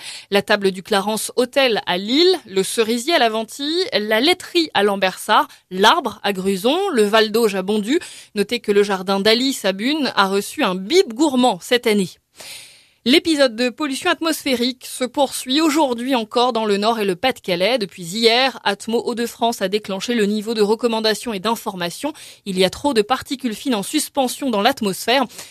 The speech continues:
Le niveau d'alerte n'est pas dépassé. On atteint tout de même ce vendredi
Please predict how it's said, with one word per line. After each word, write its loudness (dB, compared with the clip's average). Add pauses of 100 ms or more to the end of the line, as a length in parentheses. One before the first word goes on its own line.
(160)
Le 2
niveau 2
d'alerte 2
n'est 2
pas 2
dépassé. 0
On -2
atteint 0
tout -6
de 0
même 2
ce -4
vendredi 0